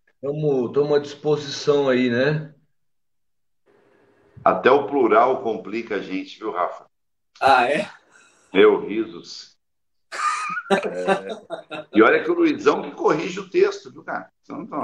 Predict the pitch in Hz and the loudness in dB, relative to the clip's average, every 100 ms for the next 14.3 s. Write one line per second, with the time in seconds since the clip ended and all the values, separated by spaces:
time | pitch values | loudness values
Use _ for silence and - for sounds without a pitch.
0 | - - _ 87 - - _ - - - | -6 -10 _ -2 -2 -6 _ -18 -18 -18
1 | - 123 - - 113 - 110 - - - | -4 -4 -4 -6 -6 -6 -14 -14 -20 -20
2 | _ - 143 160 151 135 127 - - 190 | _ 0 4 6 4 2 0 4 6 8
3 | 180 170 160 165 - - - - 151 - | 6 2 2 -2 -2 2 2 2 4 6
4 | - 127 165 202 180 175 175 165 180 123 | 8 6 6 4 4 2 2 4 2 2
5 | 123 190 190 139 113 - - _ _ _ | -2 -2 -4 -8 -16 -18 -20 _ _ _
6 | _ 107 160 165 147 123 90 - _ _ | _ 4 6 4 0 -2 -4 -8 _ _
7 | _ - - 143 160 156 165 160 143 139 | _ -20 0 2 2 -2 -2 -4 0 2
8 | 139 139 139 127 135 120 - 156 180 156 | 2 4 2 0 -2 -4 -4 -2 2 2
9 | 127 - - 143 143 139 147 156 - 170 | 0 -6 -4 -2 0 -2 -2 -4 -4 0
10 | 165 131 127 117 123 139 - _ - - | 4 6 4 2 0 -2 -8 _ -20 -20
11 | - 123 123 165 - 127 156 151 147 143 | -2 2 4 4 4 4 4 2 -4 -12
12 | 143 143 143 156 147 107 92 _ _ _ | -6 -2 0 2 0 0 -6 _ _ _
13 | _ _ _ _ - 165 160 156 254 262 | _ _ _ _ -4 -4 0 2 4 4
14 | 151 113 - | 2 2 -6